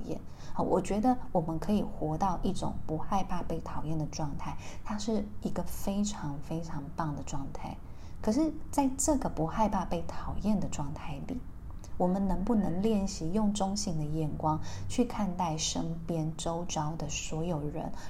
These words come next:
而不是充满敌意的眼光？好，因为充满敌意的眼光，它等于是，哦，我，我就随心所欲啊，我就想干嘛就干嘛啊，哦，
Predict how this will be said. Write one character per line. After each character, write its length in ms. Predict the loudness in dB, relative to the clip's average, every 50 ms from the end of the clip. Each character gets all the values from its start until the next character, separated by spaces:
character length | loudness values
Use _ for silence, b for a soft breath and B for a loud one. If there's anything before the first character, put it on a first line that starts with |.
| B
而 80 | 0 2
不 140 | 2 2 2
是 180 | 2 0 0 0 -2
充 340 | -4 -2 0 0 2 2
满 280 | 2 2 2 0 0 -2 -4 -4 -4
敌 80 | -4 -4
意 200 | -2 -2 -4 -4
的 80 | -4
眼 200 | -4 -4 -6 -6 -6 -6
光？ 240 | -4 -4 -4 -4 -4 -6 -8 -10 -10 -10 -10 -8 -8 -6
好， 160 | -4 -4 -4 0 6
因 120 | 8 8
为 100 | 8 8
充 240 | 4 2 4 6 6 8 8
满 240 | 6 6 4 2
敌 220 | 0 -2 0 0 0
意 20 |
的 80 | 0 0
眼 160 | 0 -2 -2 -2
光， 220 | 0 0 0 0 B B B B B
它 120 | 4 4
等 340 | 4 4 2 0 0 0 0 0
于 140 | 0 0
是， 300 | 0 0 0 0 0 0 -2 B B B -10 2 6
哦， 180 | 6 8 8 6 2 2
我， 140 | 2 2 4
我 100 | 2 2
就 140 | 2 2 0
随 260 | 0 0 -2 0 0
心 220 | 2 4 4 4 4
所 320 | 2 -4 -2 -2 -2 0
欲 280 | 2 2 2 2 2 2
啊， 360 | 0 -2 -4 -4 -6 -4 -2 0
我 80 | 2
就 120 | 2 2 2
想 300 | 2 2 0 0 0 2
干 180 | 2 2 2
嘛 200 | 2 0 -2 -2
就 180 | -2 0 0 -2
干 260 | 0 2 2 2 2 2
嘛 180 | 0 0 -2
啊， 460 | -2 -2 -4 -4 -2 -2 -2 -4 -4 B B B B B B B B B -4
哦， 240 | -2 -2 -2 -2 -4